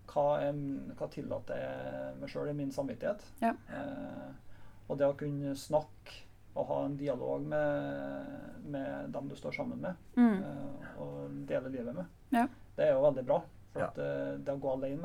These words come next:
Speaker 1: alle de spørsmålene her gjør jo at du bruker kanskje mer krefter da på å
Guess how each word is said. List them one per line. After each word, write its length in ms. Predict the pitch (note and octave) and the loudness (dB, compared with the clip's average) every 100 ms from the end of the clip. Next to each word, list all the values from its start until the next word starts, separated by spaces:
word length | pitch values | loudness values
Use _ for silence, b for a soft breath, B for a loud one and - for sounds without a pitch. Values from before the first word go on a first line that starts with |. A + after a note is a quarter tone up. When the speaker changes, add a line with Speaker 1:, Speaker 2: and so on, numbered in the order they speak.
| D#3+ | -2
Speaker 1:
alle 80 | D3 | -2
de 80 | D3 | -2
spørsmålene 420 | C#3+ - B2 B2+ | -4 -4 -6 -4
her 80 | C#3+ | -4
gjør 180 | C3+ A2+ | -4 -6
jo 200 | C3 - | -4 -6
at 140 | - - | -8 -10
du 160 | C#3 | -10
bruker 400 | C3+ C#3+ C3 A#2+ A2+ | -8 -8 -6 -8 -6
kanskje 360 | C#3+ - C3 C3 | -8 -6 -10 -4
mer 140 | C3 | -4
krefter 340 | - E3+ - | 2 2 6
da 100 | C3+ C#3+ | 6 6
på 260 | D3 | 6
å 40 | C#3+ | 6